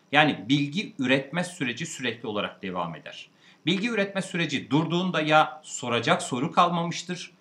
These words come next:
ya da, e, izlenen yöntemde bir problem vardır. Çünkü ne dedik? E, soruyu sorarsınız, alacağınız cevaplar tekrar başka soru işaretleri uyandırır aklınızda.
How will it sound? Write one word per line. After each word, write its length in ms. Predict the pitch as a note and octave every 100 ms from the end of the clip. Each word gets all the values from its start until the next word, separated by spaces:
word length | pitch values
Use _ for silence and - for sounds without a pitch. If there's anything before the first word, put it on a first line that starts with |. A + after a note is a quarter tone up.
| _ -
ya 120 | C3+
da, 320 | D3 D3 - _ -
e, 220 | A2+ A2
izlenen 500 | B2+ G#2 B2 D3+ F3+
yöntemde 500 | B2+ A2 A#2+ B2+ C#3
bir 140 | A#2
problem 480 | - G2 G2 A2+ F#2+
vardır. 420 | D#2+ D2 - - _ _ _ _
Çünkü 440 | - D3+ D3 C3+
ne 140 | C#3 C#3
dedik? 340 | A2+ E3+ - _ _ _
E, 180 | A2 G#2+
soruyu 340 | - G2+ A#2+
sorarsınız, 640 | D#3+ F3 D#3+ D#3+ - F3 -
alacağınız 500 | A#2 B2 C3+ C#3+ E3+
cevaplar 440 | F3 F#3+ F#3+ G3+ G3+
tekrar 340 | F#3+ G#3 F3+
başka 240 | D#3 -
soru 220 | G3 D#3+ D3+
işaretleri 600 | C#3+ C#3 B2+ B2+ A#2 A#2+
uyandırır 540 | G#2+ G2+ G2 F2+ F2
aklınızda. 680 | E2+ - F2+ E2+ - D2+